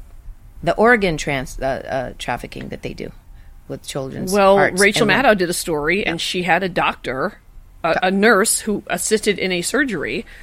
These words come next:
Speaker 2: where the doctors were absolutely doing illegal and unnecessary hysterectomies.
Speaker 1: That we know.
Speaker 2: So
Speaker 1: Yes.
Speaker 2: that's part of the
Speaker 1: That's
Speaker 2: whole,
Speaker 1: part of
Speaker 2: like, far evangelical right wing.
Speaker 1: Yeah.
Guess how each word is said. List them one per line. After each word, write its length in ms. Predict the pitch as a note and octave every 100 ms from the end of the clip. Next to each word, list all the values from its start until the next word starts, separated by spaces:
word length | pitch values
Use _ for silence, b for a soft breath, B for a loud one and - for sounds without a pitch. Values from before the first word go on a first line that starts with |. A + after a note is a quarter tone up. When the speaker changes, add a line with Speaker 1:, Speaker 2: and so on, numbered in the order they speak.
| B
Speaker 2:
where 300 | F#3 G3 F#3+
the 100 | F#3
doctors 580 | F3+ F3+ A3 - G3 F#3+
were 300 | F#3 F#3+ F#3 F#3
absolutely 520 | G#3+ - A#3 A#3 G#3+
doing 380 | G3+ A#3 F#3 F3+
illegal 500 | F3 F3 G3 A3+ A#3
and 160 | F#3 F3+
unnecessary 760 | G3 G3+ F#3+ - A3 F#3 D#3+ E3+
hysterectomies. 680 | F#3+ - F#3+ - - - - b b -
Speaker 1:
That 220 | A3+ B3+
we 120 | A#3
know. 240 | G3+ D#3+ F3+
Speaker 2:
So 120 | -
Speaker 1:
Yes. 240 | G3+ A#3+ D4
Speaker 2:
that's 20 | -
part 200 | C4 B3
of 160 | G#3+
the 60 | G#3
Speaker 1:
That's 120 | G3+
Speaker 2:
whole, 100 | A3
Speaker 1:
part 80 | G#3+
of 40 | G#3
Speaker 2:
like, 220 | F#3 F3+
far 500 | - - F#3+ G3 G3
evangelical 800 | G3 F3 F3 F3+ F#3+ F#3 F#3 F3+
right 280 | E3 E3+ F3+
wing. 440 | F#3+ F3+ E3+ E3+
Speaker 1:
Yeah. 140 | F3+